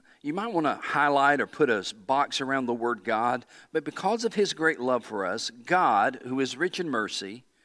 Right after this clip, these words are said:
has done some things," all right? So, so what has God done? Well, you need to understand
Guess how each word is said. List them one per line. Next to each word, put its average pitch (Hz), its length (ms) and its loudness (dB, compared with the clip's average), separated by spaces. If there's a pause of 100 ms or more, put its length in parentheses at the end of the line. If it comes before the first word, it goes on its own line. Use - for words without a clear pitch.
(340)
has 156 200 0
done 175 280 4
some 117 220 -4
things," 87 420 -8
all 101 80 -4
right? 160 220 4 (640)
So, 165 200 -4
so 170 180 0
what 185 240 2
has 180 180 2
God 156 260 4
done? 107 280 0
Well, 160 140 2
you 170 140 -2
need 214 180 -2
to 208 100 4
understand 160 540 -2